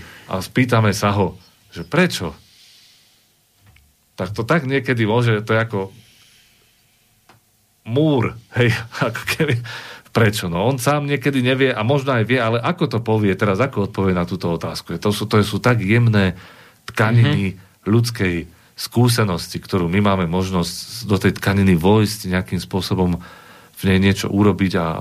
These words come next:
Speaker 1: to, to stretnutie s človekom, zase sa k tej téme
Speaker 2: Mhm.
Speaker 1: vraciam, že tá psychiatria je tak nádherná, že musím vyznať lásku teraz, hej, že,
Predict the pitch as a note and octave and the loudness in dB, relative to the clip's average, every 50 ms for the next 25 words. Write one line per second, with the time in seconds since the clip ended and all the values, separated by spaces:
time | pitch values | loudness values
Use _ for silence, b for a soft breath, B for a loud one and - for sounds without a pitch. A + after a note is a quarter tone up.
0 | - - - - - F#2 F#2 F#2 - - - - - G#2+ F#2+ A2 - A2+ G#2+ - | -10 -12 -12 -4 -2 -2 -2 -2 -2 -4 -4 0 2 2 2 4 2 0 0 0
1 | G2 - - G#2+ F#2+ - - E2+ G2 A#2+ A#2+ A#2+ - - F#2+ - - - G2 F2 | -2 -2 0 -2 -2 0 -2 0 2 2 2 2 -2 -4 -6 -4 0 -2 0 0
2 | - F#2+ G2 G2 F2 - F2 F#2 F#2+ G#2+ - G#2 G2 G2 B B B B B B | 0 -2 0 0 0 0 2 0 0 0 0 0 0 0 B B B B B B
3 | - - A#2 A2+ G#2+ G2+ G#2+ - - B2+ A#2 A#2+ B2+ A2+ A2+ A#2 A2 G#2 G2+ G#2+ | -6 0 0 2 2 0 -2 -4 -2 -2 0 2 2 2 2 2 2 2 2 2
4 | C#3+ C#3 A2+ A2 A2 A#2 A#2+ A2+ A2 A2 G#2+ A2 A2 A2+ A2+ A2+ A2 B B B | 0 0 0 0 0 2 2 2 0 0 0 2 0 2 0 0 -2 B B B
5 | B B B - A2+ D#3 D3 A2 A2+ B2 A#2 - G#2 F#2+ G#2 A2+ G#2+ G2+ A2 G#2 | B B B -2 0 0 0 2 0 0 2 0 -2 0 0 0 0 2 0 -2
6 | G#2 - - G2 G#2 G#2+ G2 - - - - F2 - G#2 G2 G2+ G#2+ A2+ A2+ - | 0 0 -2 0 0 0 -2 -4 -8 -12 -14 -6 -4 0 0 2 2 2 0 -2
7 | - B B B B B B B - G2 F2+ F#2+ G2+ | -8 B B B B B B B -4 -2 2 2 2